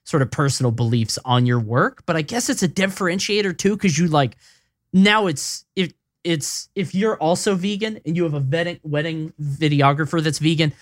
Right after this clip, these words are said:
it feels like the complete package, you know? The all vegan wedding. That'd be kinda sick.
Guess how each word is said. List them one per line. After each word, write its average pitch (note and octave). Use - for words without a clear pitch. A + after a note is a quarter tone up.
it F#3
feels F3
like C#3+
the C#3
complete B2
package, G#2+
you A2+
know? A2
The E3+
all F#3
vegan C#3+
wedding. G#2
That'd G#3+
be F#3
kinda C#3
sick. -